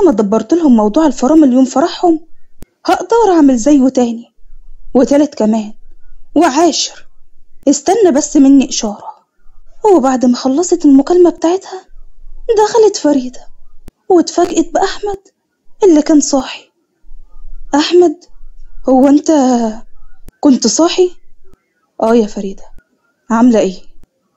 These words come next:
بقالك كام يوم مش بتيجي يعني." أنا كويسة، جيت بس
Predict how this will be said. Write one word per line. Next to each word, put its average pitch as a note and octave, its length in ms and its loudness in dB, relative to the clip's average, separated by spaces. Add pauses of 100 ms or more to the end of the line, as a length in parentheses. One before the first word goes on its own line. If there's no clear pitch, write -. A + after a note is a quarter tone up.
(240)
بقالك A3 300 0
كام G#3 200 0
يوم A3 140 2
مش G3+ 180 -2
بتيجي G3 380 -4
يعني." F#3 260 -10 (760)
أنا E4 140 6
كويسة، F4+ 600 2 (800)
جيت G#4+ 220 0
بس D#4+ 360 0